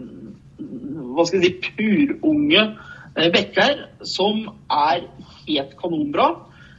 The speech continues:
Eh, den ene bedre enn den andre, McCart på toppen der. Ehm, Chabot på nummer to, og så er det Heiskanen. Jeg er, Heiskanen er, altså, Heiskanen er en fantastisk spekk.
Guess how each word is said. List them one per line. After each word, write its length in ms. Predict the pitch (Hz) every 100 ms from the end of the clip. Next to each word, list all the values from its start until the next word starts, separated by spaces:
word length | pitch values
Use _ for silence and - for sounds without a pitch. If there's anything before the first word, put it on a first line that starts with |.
| - - -
Eh, 220 | 165 180 190
den 160 | 208
ene 420 | 233 233 170 185 233
bedre 500 | 180 165 139 160 165
enn 100 | 185
den 140 | 202
andre, 320 | 170 143 196
McCart 480 | 208 190 - 170 170
på 80 | 190
toppen 300 | 170 - 170
der. 260 | 180 254 269 - - - - - - - - - - - -
Ehm, 680 | 170 185 185 185 190 190 185 - - 165
Chabot 640 | 170 208 202 160 214 214
på 80 | 214
nummer 220 | 196 190 208
to, 160 | 247 339 -
og 180 | - 214
så 140 | 208 190 -
er 240 | 147 156
det 140 | 214
Heiskanen. 480 | 202 170 - 165 254 -
Jeg 640 | 143 180 226 226 233 240
er, 640 | - - 165 175 185 202 196 -
Heiskanen 520 | - 170 - 170 196
er, 320 | - 131 135 - - - - -
altså, 200 | 143 156 151 143 - - - - - -
Heiskanen 440 | 165 147 156 160
er 200 | - 135
en 100 | 139
fantastisk 600 | 151 - - - - 156 -
spekk. 300 | - -